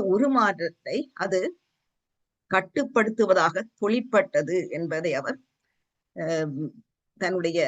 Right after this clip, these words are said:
நூ-, அத்தியாயத்திலே குறிப்பிடுகிறார். அடுத்தது நான்காவதிலே கல்வி, அது ஒரு முக்கியமான, அதாவது சமூகத்திலே மாற்றம் அல்லது உரு-, சமூக உருமாற்றத்துக்கு ஒரு முக்கியமான, அஹ்,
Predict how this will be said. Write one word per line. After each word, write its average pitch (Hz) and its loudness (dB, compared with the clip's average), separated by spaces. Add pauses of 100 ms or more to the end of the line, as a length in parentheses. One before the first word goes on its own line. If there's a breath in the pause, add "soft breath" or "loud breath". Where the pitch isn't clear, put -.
(140)
நூ-, 180 0 (360)
அத்தியாயத்திலே 156 -2 (120)
குறிப்பிடுகிறார். 143 0 (1600)
அடுத்தது 302 2 (120)
நான்காவதிலே 220 4 (160)
கல்வி, 214 0 (440)
அது 185 -2
ஒரு 202 4
முக்கியமான, 190 2 (560)
அதாவது 160 -2 (520)
சமூகத்திலே 190 0 (220)
மாற்றம் 180 2
அல்லது 160 -2 (120)
உரு-, 180 0 (140)
சமூக 170 0
உருமாற்றத்துக்கு 180 2
ஒரு 196 -2
முக்கியமான, 147 -4 (540)
அஹ், 147 -4